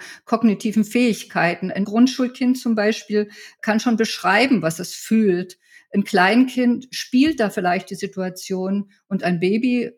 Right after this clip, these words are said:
schreit einfach nur oder zittert. Und Jugendliche haben noch die Situation, dass sie in der Ablösung von den Erwachsenen sind und Trauma als sehr schambesetzt auch erlebt werden. Jetzt Hilfe zu brauchen von Erwachsenen ist für die also oft eine schwierige Situation und die Traumareaktionen sind manchmal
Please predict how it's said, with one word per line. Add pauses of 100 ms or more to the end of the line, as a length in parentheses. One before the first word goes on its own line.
schreit
einfach
nur
oder
zittert. (380)
Und
Jugendliche
haben
noch
die
Situation,
dass
sie
in
der (160)
Ablösung
von
den
Erwachsenen
sind
und (340)
Trauma
als
sehr
schambesetzt
auch
erlebt
werden.
Jetzt
Hilfe
zu
brauchen
von
Erwachsenen (320)
ist
für
die
also
oft
eine
schwierige
Situation
und
die
Traumareaktionen
sind
manchmal